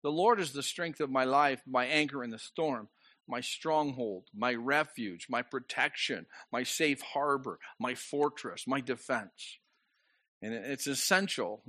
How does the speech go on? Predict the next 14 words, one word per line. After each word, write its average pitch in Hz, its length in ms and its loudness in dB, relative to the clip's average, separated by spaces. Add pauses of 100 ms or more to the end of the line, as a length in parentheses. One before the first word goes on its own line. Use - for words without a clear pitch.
(320)
that 127 180 -4 (160)
this, - 400 -2 (540)
we 123 120 2
make 147 380 2
this 143 240 0
our, 135 180 0
our 127 140 0
deep-seated, 147 1200 0 (760)
non-negotiable, 139 1500 2 (100)
unchanging 165 960 2
foundation 131 1040 0 (340)
for - 200 -2
all 143 260 4
thoughts 165 680 4